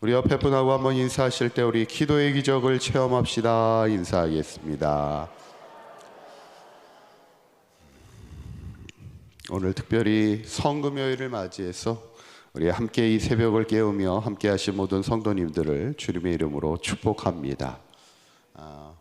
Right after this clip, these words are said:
어제 광고 드렸듯이 예배 후에 오늘은 기도받기 바-, 원하시는 분들 안수 기도하는 시간 되기를 원하고, 여튼 우리 상암교회 모든 성도님들마다 늘 강건하시고 또 하나님의 늘 기도의 은혜를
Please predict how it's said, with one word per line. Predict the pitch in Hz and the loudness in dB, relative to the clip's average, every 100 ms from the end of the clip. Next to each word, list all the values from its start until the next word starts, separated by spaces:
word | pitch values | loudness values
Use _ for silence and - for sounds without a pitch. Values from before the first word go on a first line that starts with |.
| - | -8
어제 | 98 104 | -2 0
광고 | 104 104 110 | 2 2 2
드렸듯이 | 113 110 113 107 - 110 104 - | 2 2 2 -2 0 0 0 0
예배 | 113 123 123 | 0 2 2
후에 | 110 95 92 156 - - - - | 2 2 2 0 -6 -20 -20 -10
오늘은 | 80 82 90 90 - | -6 -4 -4 -6 -10
기도받기 | - 127 131 123 113 113 | -8 -4 -2 -2 -4 -4
바-, | 107 - | -6 -6
원하시는 | 95 110 107 - 104 98 | -8 -8 -8 -6 -6 -4
분들 | 76 - 67 78 127 139 - | -6 -6 -6 -6 -8 -8 -4
안수 | 85 95 104 | -4 -2 -4
기도하는 | 98 92 87 82 85 | -2 0 0 0 -4
시간 | - - 82 82 | -8 -4 -4 -4
되기를 | 82 78 90 | -6 -6 -6
원하고, | 78 71 69 - 95 _ _ _ _ _ _ | -6 -8 -10 -12 -20 _ _ _ _ _ _
여튼 | 104 123 | -10 -4
우리 | 123 117 | -2 0
상암교회 | - 135 127 127 | 2 2 2 2
모든 | 127 123 123 | 2 2 2
성도님들마다 | 120 131 127 123 113 113 101 92 92 90 | 0 0 2 0 2 2 2 2 0 -2
늘 | 87 95 | -2 -4
강건하시고 | - 107 120 131 127 117 - - 110 107 - - - _ | -4 -8 -2 0 2 0 -2 -6 -4 -4 -6 -18 -20 _
또 | 76 | -4
하나님의 | 123 120 113 110 107 | 0 2 4 2 2
늘 | 101 | 2
기도의 | 98 110 107 104 101 - - | 0 0 2 4 2 0 0
은혜를 | 123 123 98 92 76 | 2 2 2 0 0